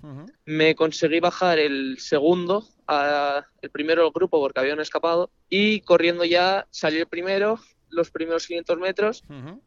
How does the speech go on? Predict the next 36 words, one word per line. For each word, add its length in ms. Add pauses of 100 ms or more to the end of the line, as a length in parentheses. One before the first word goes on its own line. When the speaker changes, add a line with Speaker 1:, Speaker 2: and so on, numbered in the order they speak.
(360)
Speaker 2:
Después 720
me 160
empezaron 480
a 80
pasar 420
y 100
me 140
coloqué 480
a 60
final 280
de 80
grupo, 380 (220)
Speaker 1:
Sí. 120
Speaker 2:
que 280
ya 320 (460)
me 140
costó 240
un 60
poquito 260
aguantar, 400
pero 100
estaba 220
recuperando 500
fuerzas, 560 (160)
y 240
una 220
vez 240
giré 200
el 100
cono 260
ya 440 (260)
fue 180
tirar 280
para 220
adelante 500
y, 540